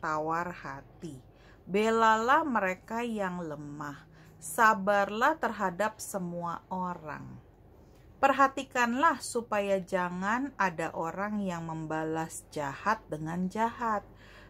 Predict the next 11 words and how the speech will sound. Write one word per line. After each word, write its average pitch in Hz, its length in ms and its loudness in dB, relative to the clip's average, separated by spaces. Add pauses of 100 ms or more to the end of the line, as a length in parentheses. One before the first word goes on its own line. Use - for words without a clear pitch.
(100)
tetapi 196 640 2
usahakanlah 190 1120 0
senantiasa 170 880 -4
yang 156 400 -4
baik 175 400 -2 (400)
terhadap 196 560 2 (160)
kamu 247 640 2 (320)
masing-masing 180 1040 -2
dan 156 240 -4
terhadap 143 720 -8
semua 175 880 -6